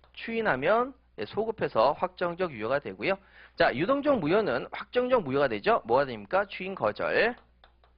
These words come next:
그래서 무권 대리에 보면은 추인할래, 추인 거절할래 이렇게 나오는 거죠. 그런데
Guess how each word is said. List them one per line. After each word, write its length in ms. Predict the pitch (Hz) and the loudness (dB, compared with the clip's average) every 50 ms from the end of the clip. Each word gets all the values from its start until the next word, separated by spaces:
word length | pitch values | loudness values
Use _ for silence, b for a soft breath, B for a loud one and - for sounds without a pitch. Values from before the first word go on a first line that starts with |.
| _ _ _ _ _ _ _ _ _ _ _ _ _ _ _ _ _ _ _ _ _ _ _ _ _ _ _ _ _ _ _ _ _ _ _ _ _ _ _ _ _ _ _ _ _ _ _ _ _ _ _ _ _ b b b b b b | _ _ _ _ _ _ _ _ _ _ _ _ _ _ _ _ _ _ _ _ _ _ _ _ _ _ _ _ _ _ _ _ _ _ _ _ _ _ _ _ _ _ _ _ _ _ _ _ _ _ _ _ _ b b b b b b
그래서 440 | b - 202 190 185 240 226 131 - - | b 2 2 4 4 4 4 2 2 0
무권 340 | 127 151 180 - 226 220 208 | -6 -4 0 2 2 2 2
대리에 200 | 196 185 175 170 | 0 0 -2 -2
보면은 560 | 160 151 151 180 165 117 71 95 170 214 208 | -2 -4 -4 -4 -4 -4 -4 -4 -4 -6 -8
추인할래, 760 | - - - 262 247 247 233 220 202 180 170 196 226 254 269 269 | -10 -12 -10 -8 -6 -4 -2 0 0 2 2 0 0 0 -2 -4
추인 280 | - - - 233 226 | -8 -12 -10 -10 -8
거절할래 580 | 214 - 147 135 131 139 139 151 156 135 107 117 | -4 -2 0 0 0 2 0 0 0 0 0 -2
이렇게 220 | 127 127 123 127 | -2 -4 -6 -6
나오는 260 | 107 101 92 95 98 95 | -6 -6 -6 -8 -10 -12
거죠. 300 | 92 92 135 180 220 - b b b b b b b b | -6 0 0 0 0 -2 b b b b b b b b
그런데 300 | b - 233 226 175 120 | b 0 2 2 0 -2